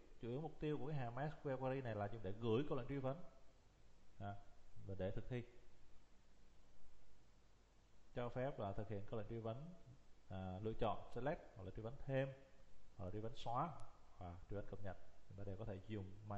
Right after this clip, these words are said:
S Q L Query. Ví dụ chúng ta có nhu cầu là thêm mới một hãng sữa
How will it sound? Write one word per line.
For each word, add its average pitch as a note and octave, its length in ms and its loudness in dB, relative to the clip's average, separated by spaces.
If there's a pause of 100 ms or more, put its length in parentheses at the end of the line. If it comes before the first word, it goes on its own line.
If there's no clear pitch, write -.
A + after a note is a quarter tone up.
S - 180 -4
Q G2+ 160 0
L F#2+ 60 2
Query. G2 200 2 (4000)
Ví D#3 140 6
dụ C3+ 240 8
chúng D3 100 0
ta C#3 100 4
có C#3+ 80 2
nhu D#3 120 2
cầu B2+ 140 4
là A2+ 80 8 (100)
thêm D3 180 4
mới C#3 220 6
một C3+ 200 0
hãng A2+ 200 0
sữa A2 360 2